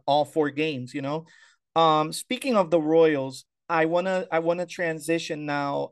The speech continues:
and leave you guys with our interview with Jeremy Greco from Royals Review. This was a fun interview. Uh, me and Sean enjoyed talking to him. Good guy,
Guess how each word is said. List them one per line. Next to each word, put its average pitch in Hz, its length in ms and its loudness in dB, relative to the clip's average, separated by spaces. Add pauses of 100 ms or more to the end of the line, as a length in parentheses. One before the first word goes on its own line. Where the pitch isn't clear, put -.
(120)
and 151 400 0
leave 160 260 -4
you 160 140 -4
guys 156 500 0
with 151 200 0
our 147 260 2
interview 165 640 -4 (100)
with 147 800 0
Jeremy 196 680 -4
Greco 160 580 0
from 156 580 0
Royals 190 520 0
Review. 175 560 -2 (240)
This 165 180 -2
was 175 160 -2
a 175 80 2
fun 170 320 0
interview. 180 560 -6 (240)
Uh, 156 260 2
me 156 280 -4
and 165 120 -2
Sean 165 300 0
enjoyed 160 460 -2
talking 165 400 -2
to 180 180 -8
him. 185 320 -4 (160)
Good 165 240 4
guy, 170 540 2